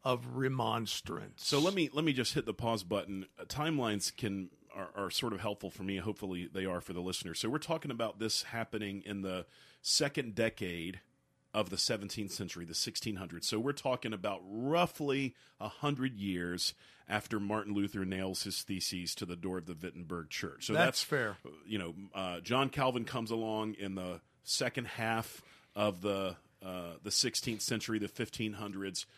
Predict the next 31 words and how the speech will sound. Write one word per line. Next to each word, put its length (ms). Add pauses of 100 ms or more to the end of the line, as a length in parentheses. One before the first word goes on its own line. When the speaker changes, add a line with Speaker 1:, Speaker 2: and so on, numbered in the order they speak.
(140)
Speaker 2:
writes 300
his 180
Institutes. 640
He 360 (220)
dies 440
in 80
fifteen 460
sixty-four. 1000 (460)
So 160
now 200
we're 140
talking, 600 (360)
um, 520 (120)
you 120
know, 200 (480)
f-, 140
some 240 (100)
fifty 300
years 320
after 260
Calvin's 480
death, 400 (220)
uh, 240
is, 320
is, 180 (140)
is 160
what's 240
going 240
on 200
here. 260
Speaker 1:
Yeah, 320